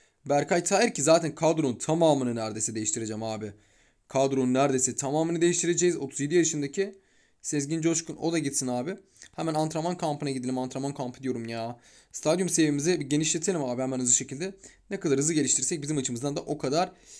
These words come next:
iyi. Bakalım bugün neler var, neler kullanılabiliyor. Şu an bir etkinlik yok. Etkinlik olmadığına göre hızlı şekilde on yedi on altı yaş aralığındaki oyuncularımı geliştireyim. Ee, en azından satsam bile çok iş görür diye düşünüyorum arkadaşlar. Bilmiyorum ama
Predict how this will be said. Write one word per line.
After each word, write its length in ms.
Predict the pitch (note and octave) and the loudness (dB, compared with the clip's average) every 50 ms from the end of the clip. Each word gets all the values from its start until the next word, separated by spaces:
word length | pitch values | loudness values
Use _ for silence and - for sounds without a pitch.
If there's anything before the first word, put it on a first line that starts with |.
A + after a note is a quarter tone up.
| - _ _ | -20 _ _
iyi. 320 | E3+ E3+ D#3+ D#3+ D#3 D3 | -4 0 2 4 4 4
Bakalım 360 | D3+ E3 D#3+ F#3+ E3+ D#3+ D3+ D3 | 2 0 0 2 0 0 0 0
bugün 200 | D3+ E3 E3 D#3 | 0 0 2 2
neler 240 | D#3 D3+ D3+ D3+ | 4 6 6 6
var, 200 | D3 C#3+ C3+ C3 | 4 4 2 0
neler 340 | C3 C3 C#3 D3+ D#3+ D#3+ D#3 | 0 0 2 2 2 2 0
kullanılabiliyor. 540 | D#3 D3+ C#3+ C3 C3 C3 D3 F#3 G#3 - - | -2 -2 -2 -2 -2 -2 -2 -4 -4 -4 -4
Şu 120 | C#3 - D#3+ | -6 -4 -4
an 120 | D3+ C#3+ | -2 0
bir 60 | D3+ | 0
etkinlik 420 | D3+ D3 D3+ - D3 F3 F#3 F3+ - | 0 0 -2 -4 -4 -4 -6 -2 0
yok. 220 | D#3+ C#3 - - | -2 -2 0 -4
Etkinlik 320 | C3+ C#3 - D#3+ D#3+ D#3 E3+ | -8 -6 -4 -6 -4 -2 -2
olmadığına 360 | E3 D#3+ D#3 D3 C3+ C3+ C3+ | -2 0 0 -2 -2 -4 -4
göre 280 | B2+ D#3+ F#3 F#3 F#3 - - - - _ _ _ | -2 -2 -2 -2 -4 -8 -20 -20 -20 _ _ _
hızlı 300 | - D#3+ D#3 D3+ F#3 A3 | -2 0 0 0 2 2
şekilde 280 | - F#3+ D3+ C3+ C3 C3+ | 2 2 2 0 -2 -2
on 240 | - - F#3+ G3 F3 | 0 0 0 2 2
yedi 120 | D3+ D3 | 2 2
on 100 | F3 F#3+ | 2 2
altı 260 | F3+ E3 D3+ D#3 - | 2 2 2 2 0
yaş 140 | C#3+ C3+ - | -2 -2 0
aralığındaki 480 | - E3 E3+ D#3+ C#3+ C3+ C3 B2+ - F3 | 0 2 2 2 2 2 0 -2 0 0
oyuncularımı 340 | F3 D#3+ C#3+ D3+ E3+ G3+ | 0 0 0 0 -2 0
geliştireyim. 540 | F3+ F3 D#3+ D#3 - D#3+ D#3+ D#3 D#3 E3+ - - _ - - - - _ _ _ _ | 2 4 4 4 4 4 2 0 -2 -2 -10 -16 _ -20 -20 -20 -20 _ _ _ _
Ee, 80 | - A#2 | -4 -2
en 300 | A#2+ B2 A#2+ A#2+ B2 C#3 | 0 2 2 2 2 2
azından 220 | D3 C#3+ C#3 D#3 D#3 | 0 0 0 -2 -2
satsam 480 | D#3 - D#3 C#3+ D3+ - - F3+ D3 | -2 0 -2 -2 -2 -2 -2 -2 0
bile 120 | C#3 D#3 D#3+ | 0 -2 -2
çok 200 | - D#3 D#3 - | -4 -6 -6 -8
iş 120 | - - | -8 -2
görür 260 | - C3+ C3+ C3+ C3 | 0 0 0 0 0
diye 260 | C3 D3 D#3+ F#3 F3 - - - - - - - | 0 0 0 0 -2 -6 -16 -20 -20 -20 -14 -8
düşünüyorum 440 | C3 - - D#3 D#3 D3 C3+ A#2+ A#2+ | -6 -4 -2 2 2 4 4 2 2
arkadaşlar. 320 | A#2+ - - G2 B2+ A#2 | -2 -4 -4 -6 -4 -2
Bilmiyorum 320 | C#3 D3 C#3+ C3+ B2+ B2+ | -2 0 2 2 0 0
ama 280 | C#3+ C#3 D#3 E3 - - | 0 -2 -2 -4 -6 -8